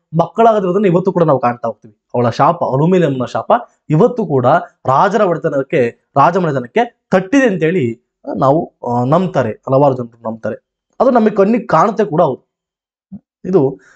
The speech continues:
ಅಲಮೇಲಮ್ಮನ, ಆ, ಶಾಪ ಅಂತ ಕೂಡ ನಾವು ಹೇಳ್ಬೋದಾಗ್ತದೆ. ನೆಕ್ಸ್ಟ್ ಬರುವಂತಹದ್ದು ಆರನೇ ಚಾಮರಾಜ. ಸಾವಿರದ ಆರುನೂರ ಹದಿನೇಳರಿಂದ ಸಾವಿರದ ಆರುನೂರ ಮೂವತ್ತಾರವರೆಗೆ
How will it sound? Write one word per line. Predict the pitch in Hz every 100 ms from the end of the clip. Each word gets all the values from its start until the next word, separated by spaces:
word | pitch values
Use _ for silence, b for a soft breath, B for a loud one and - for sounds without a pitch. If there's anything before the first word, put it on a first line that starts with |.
| b _
ಅಲಮೇಲಮ್ಮನ, | 143 147 143 131 131 - - _ _
ಆ, | 123 120
ಶಾಪ | - 139 143
ಅಂತ | 135 123
ಕೂಡ | - - - _
ನಾವು | 135 123
ಹೇಳ್ಬೋದಾಗ್ತದೆ. | 113 110 104 _ _ _ _ _ _ _ _ _ _ _ _ _ _ _ _ _ b b b b b b b b b b _ _ _ 262
ನೆಕ್ಸ್ಟ್ | 285 - 302
ಬರುವಂತಹದ್ದು | 233 240 233 196 208 180 269 131 131 _ _ -
ಆರನೇ | 165 214 220 226 233
ಚಾಮರಾಜ. | 233 139 139 131 107 - _ _ _ _ _ _
ಸಾವಿರದ | - - 185 240 254
ಆರುನೂರ | 214 202 208 180
ಹದಿನೇಳರಿಂದ | 131 170 156 139 185 320 - _ _ -
ಸಾವಿರದ | 175 214 214
ಆರುನೂರ | 170 185 151
ಮೂವತ್ತಾರವರೆಗೆ | 151 160 - 135 131 120 120 110 -